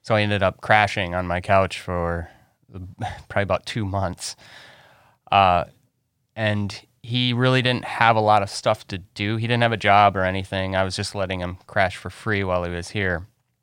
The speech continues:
and visiting friends and family. I, uh,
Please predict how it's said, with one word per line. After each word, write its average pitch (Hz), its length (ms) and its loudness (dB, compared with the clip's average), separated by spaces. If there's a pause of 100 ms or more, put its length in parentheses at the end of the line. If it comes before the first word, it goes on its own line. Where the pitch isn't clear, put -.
(1080)
and 98 100 -4
visiting 92 320 -4
friends 95 400 -2
and 90 140 -8
family. 95 440 -4 (600)
I, 98 240 6
uh, 90 360 4